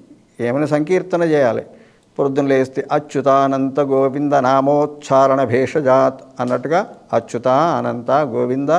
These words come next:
రామ, కృష్ణ, పరంధామ, నారాయణ,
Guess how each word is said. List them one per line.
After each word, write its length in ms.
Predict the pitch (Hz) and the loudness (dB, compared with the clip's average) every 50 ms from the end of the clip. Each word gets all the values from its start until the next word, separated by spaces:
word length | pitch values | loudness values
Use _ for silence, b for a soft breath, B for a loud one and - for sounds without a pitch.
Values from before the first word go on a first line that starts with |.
| 190 - B B B B B B B | -2 -4 B B B B B B B
రామ, 460 | 127 123 123 127 131 123 120 131 156 185 | 0 2 2 2 2 2 0 0 0 -2
కృష్ణ, 560 | 190 - - 135 131 - - 135 131 135 139 | -4 -6 -8 -10 -10 -10 -8 -6 -4 -4 -4
పరంధామ, 800 | 139 - 113 110 120 131 131 117 120 127 131 131 135 147 196 - - - - _ _ _ _ _ - | -2 -2 -2 -2 -2 -2 -2 -2 0 0 0 0 -2 -4 -6 -8 -14 -20 -20 _ _ _ _ _ -10
నారాయణ, 600 | 113 110 117 123 127 127 131 127 127 127 143 | -6 -2 0 0 2 2 2 0 0 -4 -6